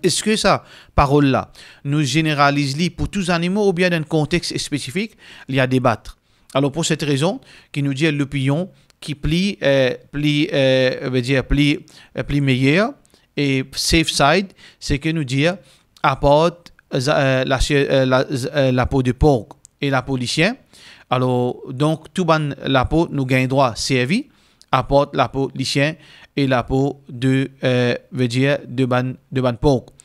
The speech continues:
Et ça, c'est l'opinion de Imam Shafi'i, mais aussi l'opinion de Imam Abu Hanifa, euh,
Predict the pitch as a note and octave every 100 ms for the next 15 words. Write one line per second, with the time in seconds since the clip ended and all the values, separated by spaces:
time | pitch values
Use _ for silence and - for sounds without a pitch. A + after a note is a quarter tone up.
0 | - C3+ E3 D#3 C#3 C3 C3 C#3 F3+ -
1 | - - - C3+ C3+ D3+ D3 D3+ C#3 -
2 | B2+ A#2 C3 E3 A3 - - - C#3 C#3
3 | F3 D3 C#3+ C#3+ D3+ C#3 C#3+ C#3 C3+ B2+
4 | A#2+ B2+ A#2+ E3 G3 _ _ - C3+ C3
5 | B2+